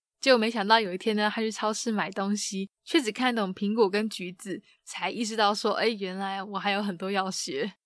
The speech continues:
他说那时候因为生活在全英文的环境里，让他可以很快的就把英文学起来。这里机长他用到一个片语，pick up，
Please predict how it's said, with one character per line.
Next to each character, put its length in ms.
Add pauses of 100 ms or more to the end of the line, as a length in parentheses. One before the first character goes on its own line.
(100)
他 120
说 140
那 100
时 140
候 80
因 100
为 100
生 200
活 100
在 240
全 340
英 140
文 160
的 140
环 240
境 260
里， 180 (120)
让 120
他 140
可 140
以 80
很 180
快 180
的 140
就 140
把 160
英 120
文 160
学 240
起 180
来。 240 (260)
这 120
里 160
机 160
长 200
他 160
用 140
到 100
一 60
个 100
片 240
语， 220 (180)
pick 200 (160)
up， 200